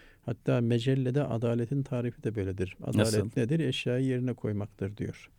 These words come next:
Speaker 2: Adalet eşyayı yerine
Speaker 1: Tabii,
Speaker 2: koymaktır.
Speaker 1: mecellede tarif böyledir. Yani bundan maksat, e, eşyayı kullanmayı bilmek ve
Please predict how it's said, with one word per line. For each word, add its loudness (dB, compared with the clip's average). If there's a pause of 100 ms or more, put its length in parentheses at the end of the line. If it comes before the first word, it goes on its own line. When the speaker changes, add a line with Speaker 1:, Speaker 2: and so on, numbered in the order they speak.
(280)
Speaker 2:
Adalet 0
eşyayı 2
yerine 2
Speaker 1:
Tabii, 6
Speaker 2:
koymaktır. 4
Speaker 1:
mecellede 4
tarif 0
böyledir. 4 (540)
Yani 4
bundan 4
maksat, 2 (800)
e, 2
eşyayı 4
kullanmayı 2
bilmek 2
ve 6